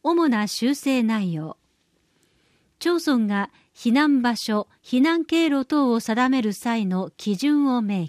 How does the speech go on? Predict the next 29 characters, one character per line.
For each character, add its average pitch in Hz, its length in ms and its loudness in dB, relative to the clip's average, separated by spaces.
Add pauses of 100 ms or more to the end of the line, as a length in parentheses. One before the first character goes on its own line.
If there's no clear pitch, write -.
(120)
記。 - 180 -12 (1300)
住 269 240 2
民 311 200 2
等 311 260 0
が 233 160 0
取 285 180 0
る 254 60 0
べ 233 140 0
き 208 200 -2
行 254 300 0
動 262 180 0
等 247 340 -2
を 196 60 -2
ま 190 160 -2
と 214 140 -4
め 202 120 -2
た 185 300 -6 (420)
噴 302 240 2
火 302 200 0
警 294 240 0
戒 294 260 0
レ 277 120 0
ベ 233 120 0
ル 175 180 -2
を、 170 120 -6 (480)
伊 214 100 -2
豆 302 220 0
大 277 240 0
島、 190 480 -2